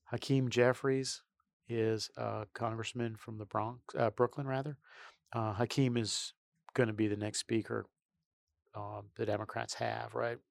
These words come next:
But Speaker Pelosi, this is her last term, right? She's gonna be out the door. So win, lose, or draw, Hakeem's gonna run the Democrats. The reason why that's important is, is because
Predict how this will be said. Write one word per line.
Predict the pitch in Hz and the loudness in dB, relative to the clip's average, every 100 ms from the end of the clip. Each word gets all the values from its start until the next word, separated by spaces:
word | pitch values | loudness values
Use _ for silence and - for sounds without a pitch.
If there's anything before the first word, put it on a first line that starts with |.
| _ _ | _ _
But | - - _ 151 - - | -14 -14 _ -20 -20 -10
Speaker | - - - - 123 123 | -6 -4 -4 -4 -4 -2
Pelosi, | 127 117 120 - 113 | 2 4 4 2 -4
this | 110 - | -6 -10
is | 104 | -10
her | 113 | -6
last | 110 113 - | -4 -4 -6
term, | - 117 113 | -4 -4 -4
right? | 113 110 | -6 -8
She's | - 110 | -10 -12
gonna | 104 | -8
be | 110 | -6
out | 107 | -8
the | 107 | -6
door. | 113 113 110 - - - - - _ - | -2 -2 -4 -10 -20 -20 -20 -20 _ -2
So | - 123 113 | 6 8 8
win, | 113 139 | 6 8
lose, | 147 139 117 | 10 10 8
or | |
draw, | 110 117 113 | 6 6 6
Hakeem's | 110 - 117 | 2 0 0
gonna | - 110 | 0 0
run | 110 107 | 0 0
the | |
Democrats. | 107 110 113 127 120 - | 0 0 -2 -6 -6 2
The | 139 | 6
reason | 196 190 185 | 8 8 8
why | 143 | 8
that's | 147 - | 6 4
important | 113 120 113 110 113 | 2 4 2 2 -2
is, | 110 104 | -2 -4
is | 101 | -6
because | 110 - 113 110 | -6 -4 -4 -4